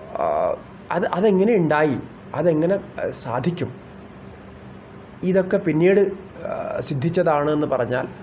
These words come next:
ഒരിക്കലും നമുക്ക് അംഗീകരിക്കാൻ കഴിയില്ല. കാരണം എല്ലാവരും ഇതുവരെ, ആ, ആരൊക്കെ ഈ വേദങ്ങളെടുത്ത് പരീക്ഷിച്ച്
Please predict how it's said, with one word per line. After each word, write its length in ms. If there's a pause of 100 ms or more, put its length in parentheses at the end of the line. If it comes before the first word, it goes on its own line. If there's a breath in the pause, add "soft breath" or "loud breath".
(120)
ഒരിക്കലും 560 (260)
നമുക്ക് 260
അംഗീകരിക്കാൻ 640
കഴിയില്ല. 340 (400)
കാരണം 320 (500 loud breath)
എല്ലാവരും 760
ഇതുവരെ, 380 (500)
ആ, 60 (220)
ആരൊക്കെ 480 (420 loud breath)
ഈ 120 (180)
വേദങ്ങളെടുത്ത് 800
പരീക്ഷിച്ച് 560